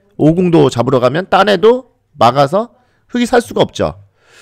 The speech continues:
그러니까 이 형태는 여기서 호구를 쳐도 소용이 없어요. 붙이는 수가 있기 때문에. 맞복이잖아요. 안 되죠. 그러면 흙의 입장에서는 뭐 이런 걸 단수를 쳐야 돼, 이거 뭐 이렇게 호구를 쳐야 되는데, 여기 두면은 그냥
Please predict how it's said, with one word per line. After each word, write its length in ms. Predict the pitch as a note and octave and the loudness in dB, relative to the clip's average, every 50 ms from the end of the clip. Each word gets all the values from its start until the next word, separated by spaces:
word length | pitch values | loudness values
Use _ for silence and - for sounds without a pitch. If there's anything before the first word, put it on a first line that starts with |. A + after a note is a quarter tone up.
| - - _ _ _ _ _ | -20 -20 _ _ _ _ _
그러니까 360 | _ - G#3 A3+ A#3+ G3+ B3 A3 | _ -6 -4 -4 -2 0 0 2
이 140 | E3+ F#3+ | 4 4
형태는 480 | A#3 B3+ B3 - B3 A#3+ B3+ C4 C4 A3+ | 2 2 2 0 0 2 2 0 2 2
여기서 360 | F3 E3+ F#3 G#3 A3+ - A#3 | 2 2 2 0 -2 -2 0
호구를 360 | A3 A#3 D4+ C#4 C#4 D#4 D4+ | 0 0 0 0 2 0 0
쳐도 280 | A#3+ C4 B3+ A3+ B3 A#3+ | 2 0 0 2 2 0
소용이 260 | A3+ C4+ C4+ C4 B3 G#3 | 0 -2 -2 -2 -2 -2
없어요. 320 | B2+ - - D3 B2+ A2+ | -4 -2 0 0 0 0
붙이는 320 | - - - - F#3 F#3 | 0 -6 -10 -8 -6 -6
수가 160 | E3 D3+ D3+ C3 | -4 -2 -2 -4
있기 140 | A2 - | -4 -4
때문에. 360 | - - G#2 F#2+ G#2 A#2+ D#3+ F3+ | -6 -6 -6 -6 -6 -8 -8 -4
맞복이잖아요. 760 | D3+ G2+ A2+ - F#3+ F#3 E3+ D3+ C#3 A#2+ A2+ B2 G#3+ A3 B3 - | -4 -4 -4 -2 -2 -2 0 0 0 0 0 -2 -4 -4 -6 -6
안 140 | A#2 A#2 | -6 -4
되죠. 380 | A#2 A#2+ G#2 A2+ D#3 D3+ F2+ D#2 - _ _ _ _ _ _ _ _ | -4 -4 -2 -2 -2 -2 -4 -6 -10 _ _ _ _ _ _ _ _
그러면 600 | - G#3 A#3+ A#3+ B3 C4+ C#4 A#3 C#3+ G#2+ G2 F2 - - - - - - _ | 0 2 2 2 4 4 4 4 2 0 -2 -8 -14 -20 -20 -20 -20 -20 _
흙의 260 | - - A#3+ D#4+ D#4+ | -20 -10 -6 -4 -2
입장에서는 580 | D#4 D#4+ - C#4+ C4+ C#4 C4 B3+ B3+ B3+ C4 B3 | -2 0 -2 -2 0 0 -2 -2 -2 -2 -4 -2
뭐 140 | A3 G#3 G3 | -2 -2 -2
이런 260 | F3 G3 C4+ C#4 C4+ | 0 -2 -2 0 0
걸 140 | C4+ C4 A#3+ | 0 0 0
단수를 360 | - E3 F3 F3+ - G#3 G3 | 0 -4 -4 -4 -6 -8 -4
쳐야 220 | - F#3+ F3+ E3+ | -2 0 0 0
돼, 120 | C#3+ D#3+ - | 0 -4 -6
이거 200 | - F3 F3+ G3 | -4 -2 -2 -2
뭐 120 | D#3+ D3+ D#3 | 0 0 -2
이렇게 140 | D#3+ D3+ F3+ | -4 -4 -4
호구를 220 | G3+ C4 A#3+ C4+ | -4 -4 -4 -2
쳐야 160 | - A3+ F#3+ D3 | -2 -2 -2 0
되는데, 520 | D3 C3+ C3+ D3 E3 F#3+ C#3 G2 E2 - - - - - _ _ _ - | -2 -4 -4 -2 -2 -2 0 -2 -2 -6 -10 -18 -20 -20 _ _ _ 2
여기 220 | D#3+ G3+ A3 C#4+ | 2 2 4 2
두면은 300 | B3+ D4+ D4 D4+ D#4 D#4 | 0 2 2 2 2 2
그냥 560 | - G#3+ G3+ B3+ C#4 C4+ B3+ A3+ G3+ E3+ - | 0 0 2 2 2 2 2 -2 -6 -12 -14